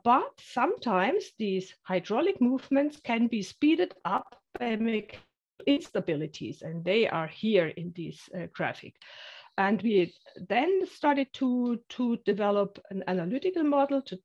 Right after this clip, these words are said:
together with Wilfried Conrad based on elastic and viscoelastic deformation.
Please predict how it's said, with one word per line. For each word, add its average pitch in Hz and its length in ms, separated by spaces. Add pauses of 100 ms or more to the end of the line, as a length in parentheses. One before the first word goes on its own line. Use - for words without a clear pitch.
together 185 360
with 170 300
Wilfried 180 380
Conrad 285 540 (400)
based 202 300
on 190 140
elastic 240 600
and 180 160
viscoelastic 247 800
deformation. 196 880